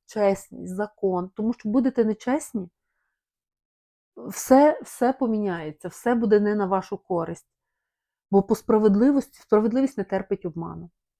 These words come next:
Там треба ясність, щоб була. Отак і ви. Надайте собі ясності, своєму партнеру ясності.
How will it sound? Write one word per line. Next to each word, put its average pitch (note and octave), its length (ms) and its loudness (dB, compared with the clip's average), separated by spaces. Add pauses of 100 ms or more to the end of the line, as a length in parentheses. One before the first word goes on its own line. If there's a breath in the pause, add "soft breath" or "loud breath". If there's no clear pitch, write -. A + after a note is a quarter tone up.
(420)
Там F#3+ 180 -2
треба G#3+ 420 0 (140)
ясність, F3+ 600 0
щоб - 280 -6
була. D#3+ 440 -6 (720)
Отак C4+ 360 0
і C#4+ 40 2
ви. G#3+ 440 0
Надайте A3 580 2
собі A#3 380 0
ясності, E3+ 560 -4
своєму C4 340 -2
партнеру B3+ 520 -2
ясності. F3 680 -6